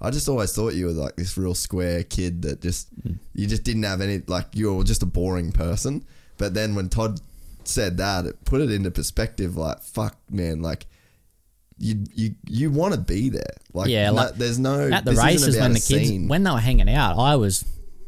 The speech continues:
Speaker 2: working on my bike and prepping the bike while others' dads were kinda doing it, or
Speaker 1: Mm.
Speaker 2: and I just, I don't know, I wasn't in the scene. I never was. I was from Kyogle. I had a couple mates from, you know,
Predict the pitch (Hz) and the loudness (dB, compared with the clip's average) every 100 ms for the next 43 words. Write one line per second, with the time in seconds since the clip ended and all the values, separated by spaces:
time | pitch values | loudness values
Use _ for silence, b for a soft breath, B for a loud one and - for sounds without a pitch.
0 | - 113 123 127 110 104 101 117 123 104 | -4 2 2 4 2 2 2 4 2 2
1 | 98 - 101 87 117 117 - 101 95 B | 2 2 2 4 4 4 2 2 0 B
2 | B B B B - 220 214 - - 202 | B B B B -2 2 2 0 0 2
3 | 110 110 107 101 104 95 90 92 90 85 | 4 4 2 2 2 2 0 0 0 0
4 | 85 95 101 98 90 90 - - 101 98 | 0 0 0 0 -2 -4 -10 -6 -2 0
5 | 101 95 135 156 - - 113 139 139 117 | 0 0 0 0 -2 -2 -2 0 2 2
6 | 110 123 127 113 101 127 123 101 101 113 | 2 4 4 4 2 2 2 2 2 2
7 | 98 104 110 104 98 - 101 110 98 95 | 2 2 2 2 0 -2 -2 2 2 4
8 | 98 98 95 - 110 101 - 113 120 104 | 2 2 0 -2 -2 -2 -2 0 2 2
9 | 104 104 - 104 95 - 104 95 | 2 0 0 -2 -2 -2 -2 -2